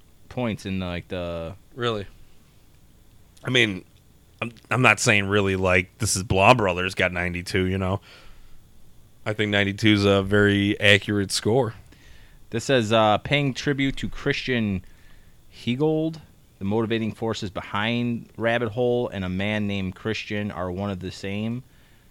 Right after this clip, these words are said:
Speaker 1: To use nature, spontaneity, and imagination to create works of art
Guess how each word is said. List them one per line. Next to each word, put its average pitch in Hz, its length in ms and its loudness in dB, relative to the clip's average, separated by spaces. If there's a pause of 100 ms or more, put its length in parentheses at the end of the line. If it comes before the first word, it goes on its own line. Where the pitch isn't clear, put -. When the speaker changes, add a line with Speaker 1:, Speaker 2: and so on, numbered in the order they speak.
(240)
Speaker 1:
To - 120 -6
use 101 260 -2
nature, 120 580 -2
spontaneity, 113 1080 -4 (100)
and 95 140 -4 (120)
imagination 101 680 -4
to - 60 -14
create - 280 -8
works 101 300 -6
of 92 180 -8
art 98 320 -2